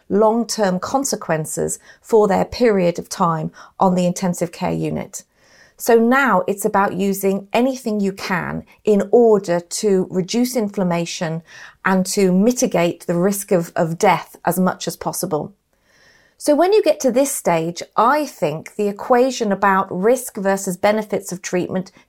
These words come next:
changes somewhat. Because the patient is already critically unwell, you certainly don't want to make that worse, but you want to give them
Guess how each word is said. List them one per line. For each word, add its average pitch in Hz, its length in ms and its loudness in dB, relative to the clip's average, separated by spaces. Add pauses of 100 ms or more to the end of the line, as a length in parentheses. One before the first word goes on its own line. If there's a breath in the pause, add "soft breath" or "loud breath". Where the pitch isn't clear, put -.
changes 214 560 0
somewhat. 147 600 -6 (500 soft breath)
Because 247 280 4
the 254 80 2
patient 311 440 -2
is 247 100 0
already 226 360 2
critically 240 680 -4
unwell, 170 540 0 (240 soft breath)
you 208 100 -2
certainly 269 500 2
don't 208 160 0
want 185 180 -2
to - 100 -10
make 185 180 0
that 165 200 -2
worse, 175 520 0 (240 loud breath)
but 202 140 0
you 202 100 0
want 214 200 0
to 254 60 -2
give 202 220 0
them 190 180 0